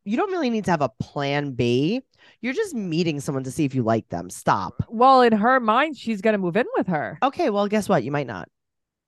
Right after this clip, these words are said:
Speaker 1: I hate to tell
Speaker 2: Right.
Speaker 1: you.
Speaker 2: I know. She says she has all her eggs in one basket case.
Speaker 1: So what happens? What happens if you, if you don't like her and she doesn't like you?
Speaker 2: <gasps> Right, 'cause the thing is, you might not like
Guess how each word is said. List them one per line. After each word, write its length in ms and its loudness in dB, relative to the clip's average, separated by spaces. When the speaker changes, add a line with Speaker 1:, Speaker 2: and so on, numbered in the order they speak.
Speaker 1:
I 60 4
hate 140 4
to 60 -6
tell 120 6
Speaker 2:
Right. 140 6
Speaker 1:
you. 240 -4
Speaker 2:
I 140 4
know. 300 2
She 200 -8
says 200 2
she 80 -4
has 120 -4
all 180 0
her 120 2
eggs 300 -2
in 80 -6
one 340 -6
basket 420 0
case. 180 -8
Speaker 1:
So 100 6
what 140 6
happens? 420 4
What 140 6
happens 400 2
if 140 -2
you, 280 -2
if 240 -4
you 60 2
don't 120 4
like 200 0
her 140 -2
and 100 -6
she 100 -8
doesn't 160 -4
like 220 -4
you? 200 -8
Speaker 2:
<gasps> 240 -12
Right, 220 4
'cause 140 2
the 80 2
thing 160 2
is, 140 4
you 80 -2
might 160 2
not 180 0
like 200 0